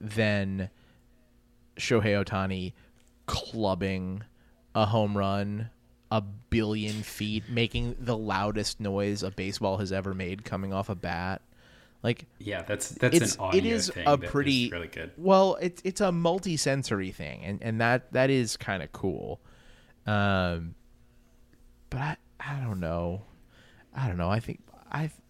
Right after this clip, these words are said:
Speaker 1: I have always been incredibly bored by seventy-five percent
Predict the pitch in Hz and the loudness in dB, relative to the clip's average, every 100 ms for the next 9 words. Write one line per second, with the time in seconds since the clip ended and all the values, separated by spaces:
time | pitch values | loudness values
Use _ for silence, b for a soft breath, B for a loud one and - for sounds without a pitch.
0 | _ - b b b - 170 190 131 110 | _ -20 b b b 6 8 8 8 6
1 | 113 107 110 107 101 98 101 92 - - | 6 2 0 -2 -4 -6 -10 -12 -12 -4
2 | 107 117 113 107 98 101 87 87 82 76 | -2 0 0 -2 -2 -6 -4 0 0 -2
3 | 82 85 - B B B - 92 87 90 | -6 -10 -16 B B B -4 -2 -2 -6
4 | - - - - 98 98 95 98 - 85 | -8 -4 -2 0 -2 -2 -6 -6 -4 -2
5 | 85 - 104 - 87 87 | -2 -6 -4 -2 -4 -6